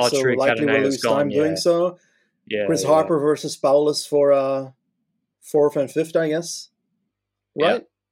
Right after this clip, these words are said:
Speaker 2: Yates, Almeida, Pogacar, that's top three. And then Ruben Fernandez, who's currently, uh, on fifteenth in G C, could also move up a lot on the climbs, I think.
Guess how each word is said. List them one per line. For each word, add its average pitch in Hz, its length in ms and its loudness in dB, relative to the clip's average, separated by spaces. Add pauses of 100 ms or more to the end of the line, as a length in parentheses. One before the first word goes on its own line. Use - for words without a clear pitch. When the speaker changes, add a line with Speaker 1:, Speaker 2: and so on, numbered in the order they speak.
Speaker 2:
Yates, 170 540 -2
Almeida, 165 760 0
Pogacar, 151 480 0
that's 143 200 2
top 143 200 -2
three. 180 400 0 (600)
And 147 200 -2
then 156 160 2
Ruben 160 220 0
Fernandez, 160 520 0
who's 147 160 -8
currently, 147 380 0
uh, 127 300 2
on 139 180 0
fifteenth 165 640 -4
in 135 140 -2
G 127 160 -6
C, 131 240 -6
could - 140 -4
also 127 320 -2
move 123 180 -6
up 120 160 -4
a - 20 -6
lot 120 180 -2
on 117 100 -6
the 120 60 -6
climbs, 120 360 -8
I 120 80 -8
think. 123 240 -10